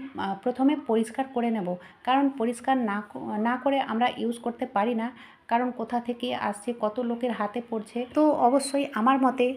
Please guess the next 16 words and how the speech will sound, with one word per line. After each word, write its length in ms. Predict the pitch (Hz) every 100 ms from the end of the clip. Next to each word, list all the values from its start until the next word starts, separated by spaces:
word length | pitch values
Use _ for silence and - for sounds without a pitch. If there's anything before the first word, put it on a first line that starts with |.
| -
বাজার 300 | 214 220 233
থেকে 220 | 247 262
আনার 340 | 269 220 202 233
পরে, 320 | 262 240 269 - - - -
আহ, 80 | 233
এটা 280 | 269 269
গরম 380 | 247 214 220 247
জল 220 | 247 262
দিয়ে 200 | 254 269
হোক 160 | 262 269 -
কিংবা 240 | 285 285 294
যেভাবে 440 | 247 247 262 269
তোমরা 200 | 269 277
পরিষ্কার 500 | 269 220 233 - 262
করতে 340 | 262 214 277
চাও, 240 | 277 240